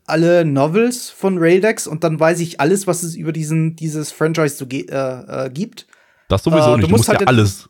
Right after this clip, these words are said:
Speaker 2: lesen und schauen.
Speaker 1: Ist da, hat der Anime auch Original Content?
Speaker 2: Ja.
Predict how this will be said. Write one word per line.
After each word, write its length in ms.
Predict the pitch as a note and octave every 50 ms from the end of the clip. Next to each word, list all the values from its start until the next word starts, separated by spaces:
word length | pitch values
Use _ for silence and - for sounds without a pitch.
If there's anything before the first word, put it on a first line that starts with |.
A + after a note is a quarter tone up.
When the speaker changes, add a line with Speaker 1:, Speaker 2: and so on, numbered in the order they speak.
| _ _ -
Speaker 2:
lesen 340 | F#2+ G2+ G2 G2 F#2+ G2+ E2+
und 120 | F#2+ -
schauen. 360 | - G#2 F2+ F2 F2 F#2 F#2 _ _ _ _ _ _ _ _ _ _ _ _ _ _ _ _ _ _ _ _ _
Speaker 1:
Ist 220 | - - - -
da, 120 | - - -
hat 160 | C3 B2+ -
der 100 | E3 -
Anime 260 | B2 D3+ G3 G3 -
auch 340 | B2 E3 G#3 G3+ - - -
Original 440 | - F3 D#3+ E3+ F#3 F#3 G#3 G#3 G#3
Content? 500 | G3+ - A3 A3 - B3 C4 C#4 - _ _ _ _ _ _ _ _ -
Speaker 2:
Ja. 320 | A2+ G#2+ F2+ F2+ G#2+ C#3